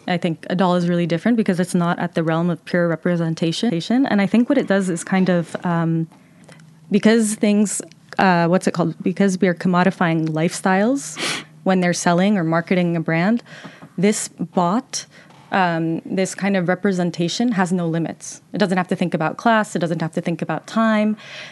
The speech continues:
It kind of makes the no-, like, changes the norm if we start seeing all of these bots kind of representing lifestyles. And I, I feel like it's just gonna, like,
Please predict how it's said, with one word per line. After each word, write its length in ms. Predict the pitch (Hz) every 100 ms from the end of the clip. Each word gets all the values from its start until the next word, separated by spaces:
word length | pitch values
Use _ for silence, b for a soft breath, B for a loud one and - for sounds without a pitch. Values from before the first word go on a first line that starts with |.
| B
It 120 | 190
kind 260 | - 196 196
of 120 | 165
makes 260 | 180 175 -
the 120 | 175
no-, 220 | 175 180
like, 180 | 185 165 - - - -
changes 420 | 190 226 214 185
the 100 | 175
norm 380 | 170 180 - - _ _
if 160 | 185 -
we 80 | 185
start 260 | - 185
seeing 300 | - 196 180
all 220 | - 175 180
of 80 |
these 160 | 165 156
bots 300 | 151 160 -
kind 200 | - 170
of 120 | 160 156
representing 720 | 160 185 170 170 165 156 156
lifestyles. 760 | 165 170 - 151 82 - - B B B B
And 140 | 185
I, 120 | 180 -
I 100 | 175
feel 180 | 160 180
like 200 | 165 165
it's 160 | 160 -
just 220 | 175 -
gonna, 240 | 170 160 -
like, 300 | 170 160